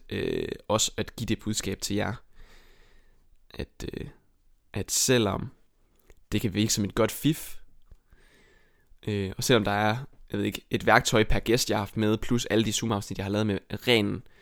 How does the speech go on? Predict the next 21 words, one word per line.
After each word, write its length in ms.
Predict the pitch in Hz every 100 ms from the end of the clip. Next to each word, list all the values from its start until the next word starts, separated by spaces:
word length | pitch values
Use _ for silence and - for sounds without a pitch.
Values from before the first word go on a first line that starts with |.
| - - - -
håndgribelige 720 | 101 104 127 117 95 98 98
ting, 260 | - 110 -
du 60 |
kan 100 | -
gøre 160 | 104 104
anderledes 340 | 101 107 98
i 40 | -
hverdagen, 380 | 104 107 98 - - _ - - -
så 160 | - 110
er 20 |
det 100 | 101
bare 180 | 107 101
ikke 160 | 107 -
altid, 320 | 92 - 95
det 120 | 98
er 80 | -
det, 140 | 107 107
det 80 |
handler 260 | 107 104 117
om. 180 | 90 -
Måske 380 | 104 107 139